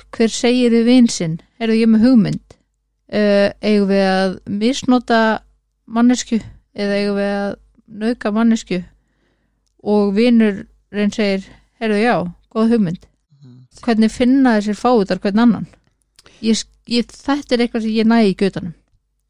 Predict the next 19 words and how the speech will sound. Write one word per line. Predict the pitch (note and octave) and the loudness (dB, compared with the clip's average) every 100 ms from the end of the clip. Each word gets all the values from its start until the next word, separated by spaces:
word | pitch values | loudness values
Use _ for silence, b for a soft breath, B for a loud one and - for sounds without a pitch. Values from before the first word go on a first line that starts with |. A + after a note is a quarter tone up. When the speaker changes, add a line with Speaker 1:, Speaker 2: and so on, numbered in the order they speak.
| _ _ | _ _
Speaker 2:
Þú | - | -20
veist | C3+ | -16
að | B2+ C3 | -14 -12
ég | C3+ | -10
hef | D3 | -10
svo | - D#3+ D#3+ D3+ - | -10 -8 -6 -8 -8
oft | E3 - - | -10 -10 -12
hugsað | E3 - C#3 C3 - | -12 -10 -10 -10 -10
akkurat | - - - D3+ D#3+ | -12 -12 -14 -12 -10
þetta. | - D3+ - C3+ B2+ _ _ _ _ | -12 -16 -14 -16 -16 _ _ _ _
Bara | - - C#2+ C3+ C2+ - B B B B B B B B B - | -16 -14 -12 -14 -16 -18 B B B B B B B B B -14
er | D#3 | -12
setið | D#3 - D3+ E3+ F#3 | -10 -10 -12 -12 -12
bara | D#3+ | -8
í | D#3 | -8
einhverju | C#3+ | -10
partíi | C#3+ F3+ - - F#3+ G3 G3 G3 | -10 -12 -12 -12 -8 -4 -2 -4
<laughs> | F3+ | -6
og | D#3+ | -8